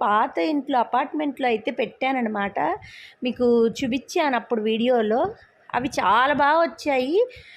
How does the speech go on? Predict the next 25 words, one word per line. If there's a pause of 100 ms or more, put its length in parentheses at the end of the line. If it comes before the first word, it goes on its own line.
(200)
అసలు
ఎదురు
ఫ్లాట్
వాళ్ళైతే
వాటిని
పిక్
అవి
కూడా
తీసుకునేవారు.
తర్వాత
అవి, (500)
ఆ,
చెప్తాను,
ఏమయ్యాయో
చెప్తాను.
తర్వాత
ఇక్కడ
మన
పాత
మొక్కలైతే
ఒకసారి (100)
చూపిస్తా
చూడండి. (1700)
మనీ
ప్లాంట్,